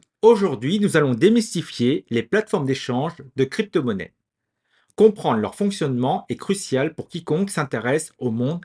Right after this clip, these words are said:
des crypto-monnaies. Comprendre les plateformes d'échange. Une plateforme d'échange de crypto-monnaies fonctionne comme une bourse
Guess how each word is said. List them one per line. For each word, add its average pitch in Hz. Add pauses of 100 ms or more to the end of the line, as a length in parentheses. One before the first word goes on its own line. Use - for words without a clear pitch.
des 123
crypto-monnaies. 104 (1120)
Comprendre 220
les 180
plateformes 202
d'échange. 98 (800)
Une 208
plateforme 220
d'échange 143
de 117
crypto-monnaies 175
fonctionne 175
comme 240
une 139
bourse 127